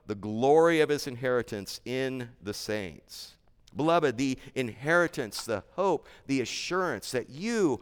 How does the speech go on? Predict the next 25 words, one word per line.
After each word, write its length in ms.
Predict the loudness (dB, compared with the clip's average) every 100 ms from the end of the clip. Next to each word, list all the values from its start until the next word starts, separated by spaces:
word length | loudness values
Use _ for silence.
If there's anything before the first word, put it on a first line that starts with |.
| -8 -8
are 380 | 0 2 4 2
a 140 | 0 -2
child 680 | -6 -12 -8 -4 0 0 0
of 160 | -4
God, 340 | -4 0 2 2
you 200 | -2 -2
are 280 | 4 4 6
a 180 | 2 0 -8 -14
joint 460 | -4 4 6 6 4
heir 480 | 0 4 6 6 2 -6 2
of 400 | 8 8 8 2
Christ 600 | -12 0 6 6 6 0
before 320 | -10 -2 0 0
God 640 | 0 6 8 10 8 6 -6 -10
the 80 |
Father, 340 | 0 4 4 2
before 400 | -2 0 2 2
the 80 | -2
holy, 560 | -2 2 4 4 0 -4 -18 _
righteous 1000 | -4 2 6 4 2 -4 -6 -8 -14 -14 _ -6
God 540 | 2 4 6 6 4 -2 -18 _ _
the 100 | -6
Father. 600 | -2 2 4 4 0 -10 -18 -20 _ _ _ _ -20 -20
So, 160 | -4 0
beloved, 460 | 4 4 4 0